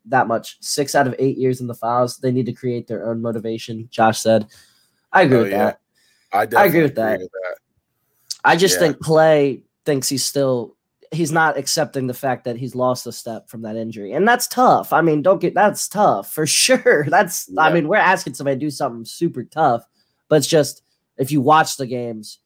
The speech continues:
Speaker 1: you can tell he's just
Speaker 2: Yeah.
Speaker 1: lost a step and everything.
Speaker 2: Yeah, and that, and yeah, it, that's, that's hard to accept for a guy that's been a superstar, right? You know what I mean?
Speaker 1: Yeah.
Speaker 2: That guy's,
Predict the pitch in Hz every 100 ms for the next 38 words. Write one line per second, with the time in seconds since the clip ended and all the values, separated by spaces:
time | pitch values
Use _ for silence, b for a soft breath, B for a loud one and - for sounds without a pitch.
0 | _ - 127 123 107 131 117 104 104 _
1 | _ _ _ 117 110 113 117 117 82 -
2 | - 85 85 85 71 - - _ _ _
3 | _ _ 95 90 87 127 160 160 135 143
4 | 139 - 127 117 98 107 123 - 123 123
5 | - - - 110 - - 123 117 113 -
6 | 104 90 - 104 - 101 95 92 92 90
7 | - 85 82 - 87 - - 82 76 80
8 | 82 85 95 98 95 95 98 b b b
9 | b 220 147 117 110 107 98